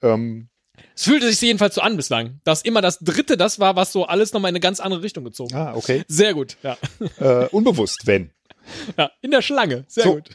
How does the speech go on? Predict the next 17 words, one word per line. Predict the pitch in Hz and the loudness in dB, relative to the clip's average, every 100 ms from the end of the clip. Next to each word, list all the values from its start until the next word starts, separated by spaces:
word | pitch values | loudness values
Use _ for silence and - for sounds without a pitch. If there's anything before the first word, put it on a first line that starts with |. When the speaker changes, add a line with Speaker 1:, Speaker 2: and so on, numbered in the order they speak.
| _ | _
Speaker 1:
äh, | 131 131 - | 2 2 2
zum | - 180 | -4 -2
Abschluss | 214 - - 170 233 - _ _ _ _ _ _ _ - | -2 -2 0 0 -2 -8 _ _ _ _ _ _ _ -2
kommt | 135 151 | 0 2
nochmal | 127 123 123 - | 4 4 2 2
was | 120 - - | 0 0 -6
<laughs> | |
extra | 135 - 135 | -6 -2 -2
für | - 117 | 0 -4
dich. | 87 - - _ _ - | -4 -8 -14 _ _ -10
Ne? | 92 120 _ _ - _ - - 480 - - 698 - - | -8 -8 _ _ -20 _ -20 -8 -8 -8 -12 -14 -16 -6
Ähm, | 117 120 123 120 | 0 0 0 -8
Nummer | - 139 202 | -4 0 0
zehn, | - 196 107 175 | 2 2 0 -2
drei | 120 131 185 | 2 4 4
Wörter. | 156 127 95 - _ _ _ _ _ _ | 2 2 -2 -10 _ _ _ _ _ _
Speaker 2:
Oh. | - | -18